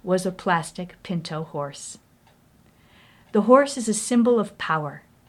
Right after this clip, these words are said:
and power, of course, it's the ability to do work. The black and white representative of polarities, as the dark complements the light.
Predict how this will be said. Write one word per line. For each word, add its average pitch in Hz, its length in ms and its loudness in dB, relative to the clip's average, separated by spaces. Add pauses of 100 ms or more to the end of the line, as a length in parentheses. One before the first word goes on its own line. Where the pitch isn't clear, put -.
(220)
and 165 180 -6
power, 214 440 0 (560)
of 175 160 -14
course, 196 340 -4
it's - 180 -12
the 160 160 -6
ability 151 560 -4 (380)
to 180 100 -10
do 160 200 -6
work. 147 420 -12 (1200)
The 196 80 0
black 220 580 4
and 233 200 2
white 190 440 0
representative 208 1040 0
of 180 160 -8
polarities, 175 800 -4 (420)
as 185 200 -4
the 196 100 -6
dark 202 500 -2 (360)
complements 175 880 -4 (520)
the 165 80 -6
light. 147 340 -4